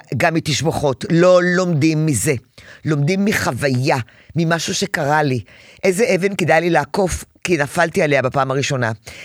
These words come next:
למי לחייך, מי לא נחמד אליי, אז אני גם לא אחייך אליו ולא אהיה חבר שלו. אנחנו לומדים מחוויות, זה הדבר הראשון. ולכן צריך לייצר מצב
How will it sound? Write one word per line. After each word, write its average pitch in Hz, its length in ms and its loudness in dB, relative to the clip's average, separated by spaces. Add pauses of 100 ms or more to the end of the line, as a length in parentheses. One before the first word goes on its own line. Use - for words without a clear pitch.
למי 147 300 2
לחייך, 156 580 0 (240)
מי 196 200 2
לא 220 140 2
נחמד 220 380 0
אליי, 202 160 4
אז 135 100 0
אני 135 120 -2
גם 139 140 -2
לא 151 100 2
אחייך 175 340 -2
אליו 165 140 2
ולא 131 160 2
אהיה 135 140 2
חבר 127 280 -2
שלו. 110 300 -2 (260)
אנחנו 156 240 -2
לומדים 170 400 0
מחוויות, 123 840 -2 (200)
זה 170 140 0
הדבר 120 240 0
הראשון. 98 360 -4 (440)
ולכן 170 340 0
צריך 196 380 -2
לייצר 196 840 0 (200)
מצב 190 800 -2